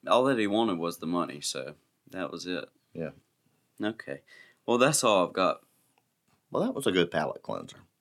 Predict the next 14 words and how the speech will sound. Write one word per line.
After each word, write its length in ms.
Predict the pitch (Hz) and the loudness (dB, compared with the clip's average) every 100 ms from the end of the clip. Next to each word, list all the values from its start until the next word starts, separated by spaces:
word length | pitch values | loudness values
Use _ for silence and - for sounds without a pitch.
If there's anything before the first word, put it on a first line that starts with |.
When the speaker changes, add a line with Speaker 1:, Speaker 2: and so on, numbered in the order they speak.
| _ _ - | _ _ -6
Speaker 1:
Thank 380 | 143 135 - - | -4 -4 -8 -16
you. 180 | - - 127 | -16 -14 -12
Thank 280 | 139 - | -10 -10
you. 80 | - | -8
Speaker 2:
You're 120 | 107 92 | -6 -4
welcome. 400 | 107 107 82 80 - - - _ | -6 -8 -14 -18 -20 -20 -20 _
Speaker 1:
Thank 100 | - | 0
you. 60 | 104 | 4
Speaker 2:
Um, 360 | 107 98 90 - _ _ _ _ _ _ _ _ _ _ _ - | 4 2 -2 -8 _ _ _ _ _ _ _ _ _ _ _ -6
before 360 | 104 110 104 98 | 0 2 4 4
we 100 | 101 | 2
go, 200 | 87 92 | 2 2
just 320 | 90 87 - | 4 0 0
another 480 | 90 87 87 73 - | 0 2 2 0 -4